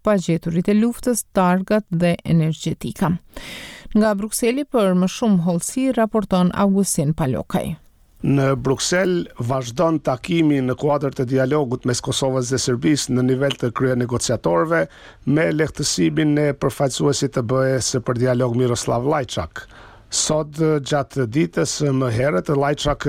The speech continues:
Speaker 2: kishte pasur një takim me delegacionin e Kosovës, të kryesuar nga zëvendës kryeministri i parë, Besnik Bislimi, e menjëherë pas këtij takimi kishte takuar edhe delegacionin e Serbisë të udhëhequr nga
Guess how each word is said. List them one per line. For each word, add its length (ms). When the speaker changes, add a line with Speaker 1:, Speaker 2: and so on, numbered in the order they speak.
Speaker 2:
kishte 320
pasur 320
një 220
takim 340
me 160
delegacionin 640
e 80
Kosovës, 640
të 160
kryesuar 580
nga 240
zëvendës 560
kryeministri 640
i 140
parë, 260
Besnik 400
Bislimi, 540
e 80
menjëherë 560
pas 160
këtij 160
takimi 400
kishte 320
takuar 540
edhe 100
delegacionin 640
e 80
Serbisë 540
të 100
udhëhequr 400
nga 160